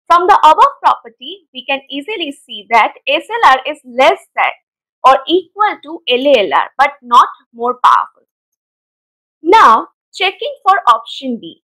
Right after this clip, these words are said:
that is L A L R parser is more powerful than canonical L R parser. So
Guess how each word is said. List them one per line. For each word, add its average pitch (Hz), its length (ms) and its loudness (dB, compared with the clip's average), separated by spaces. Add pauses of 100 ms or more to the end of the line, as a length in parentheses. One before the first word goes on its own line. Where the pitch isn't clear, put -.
(220)
that 202 220 0
is 269 180 -6 (340)
L 311 160 4
A 330 320 4
L 269 60 4
R 254 200 4
parser 196 580 -6 (340)
is 277 200 -14
more 294 380 -6
powerful 277 600 2
than 359 100 -10 (120)
canonical 233 720 -2 (140)
L 220 560 -4
R 320 260 4
parser. - 440 -4 (380)
So - 160 -2